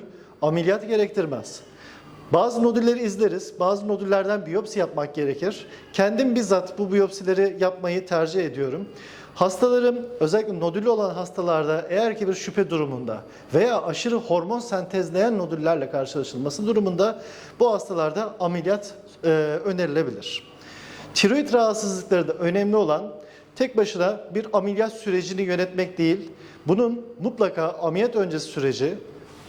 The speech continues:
ameliyat süreci ve ameliyat sonrasındaki devam süreci çok önemlidir ve bunu aynı doktor tarafından yapılmasının çok önemli olduğuna inanmaktayım. Ben yıllar önce yaptığım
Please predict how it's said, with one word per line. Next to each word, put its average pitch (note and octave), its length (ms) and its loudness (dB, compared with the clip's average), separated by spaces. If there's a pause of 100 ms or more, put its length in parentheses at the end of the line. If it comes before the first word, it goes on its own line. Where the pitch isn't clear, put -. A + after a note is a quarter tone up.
(180)
ameliyat C#3 360 4
süreci G#3+ 560 0 (360)
ve F#3 160 2
ameliyat F3 380 2
sonrasındaki F3+ 1000 0 (420)
devam F3+ 440 2
süreci F3 540 0
çok E3+ 220 0
önemlidir E3+ 480 0
ve D#3+ 120 2
bunu E3+ 260 0
aynı A3+ 300 2
doktor G3 300 0
tarafından F#3 420 -2
yapılmasının F3+ 560 -2
çok G#3 240 -2
önemli E3+ 260 2
olduğuna D#3+ 340 0
inanmaktayım. C3 720 -2 (600)
Ben A#3 460 2 (240)
yıllar A#3 260 6
önce G#3 220 4
yaptığım G3 420 2